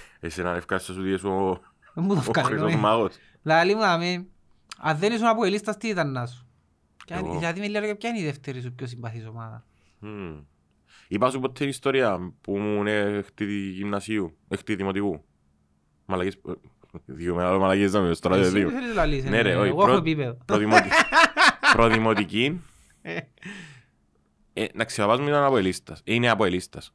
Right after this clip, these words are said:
Speaker 1: Ο παππούς μου με πιάνε από τα σχολεία,
Speaker 2: Μμμ.
Speaker 1: ομονιάτης, φανατικός. Ε, Θεός μακάρις ήταν.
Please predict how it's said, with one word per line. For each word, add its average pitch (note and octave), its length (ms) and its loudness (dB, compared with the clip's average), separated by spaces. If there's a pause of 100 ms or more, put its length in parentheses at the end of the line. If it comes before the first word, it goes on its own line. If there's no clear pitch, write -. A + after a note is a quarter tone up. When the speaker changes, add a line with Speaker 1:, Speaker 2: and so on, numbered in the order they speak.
(320)
Speaker 1:
Ο - 80 -6
παππούς G2 320 0
μου C3 160 0
με A2 100 0
πιάνε A2 280 -2
από G2+ 200 -4
τα F2 100 0
σχολεία, G2 400 -2
Speaker 2:
Μμμ. C#3+ 120 -2
Speaker 1:
ομονιάτης, B2 560 0
φανατικός. G2+ 640 0 (1500)
Ε, E2 680 -4
Θεός E2 180 -4
μακάρις D#2+ 320 -2
ήταν. C#2 240 -10